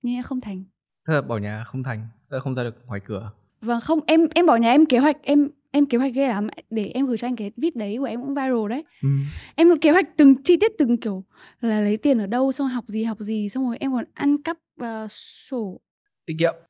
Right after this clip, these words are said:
Speaker 1: Không, không, không phải. <laughs> Em không ăn cắp tiền nha.
Speaker 2: <laughs>
Speaker 1: Em chỉ mượn, gọi là mượn đi, mượn cái, ờ, sổ hộ khẩu. Tại vì là hồi đấy chưa có chứng minh nhân dân,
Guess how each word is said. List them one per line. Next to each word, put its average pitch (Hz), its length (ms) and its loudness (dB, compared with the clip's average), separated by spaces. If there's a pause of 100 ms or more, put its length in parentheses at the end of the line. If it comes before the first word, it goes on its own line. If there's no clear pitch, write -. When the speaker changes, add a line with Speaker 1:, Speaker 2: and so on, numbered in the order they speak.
(120)
Speaker 1:
Không, 339 240 0
không, 370 160 -2
không 370 100 -2
phải. 247 340 -4
<laughs> - 880 -20
Em 277 120 -2
không 302 140 2
ăn 302 120 4
cắp - 160 -4
tiền 233 240 6
nha. 254 300 4 (180)
Speaker 2:
<laughs> - 200 -20
Speaker 1:
Em 302 220 4
chỉ 214 140 0
mượn, 233 280 4 (140)
gọi 226 100 -2
là 214 80 2
mượn 269 340 6
đi, 302 160 6 (280)
mượn 294 320 6 (100)
cái, 220 220 2
ờ, 294 180 2
sổ 277 260 4
hộ 262 180 6
khẩu. 254 540 2 (360)
Tại 262 100 0
vì 269 100 4
là 262 60 4
hồi 269 120 4
đấy 254 100 6
chưa 370 200 0
có 277 120 2
chứng 247 180 0
minh 320 100 8
nhân 339 140 8
dân, 339 340 6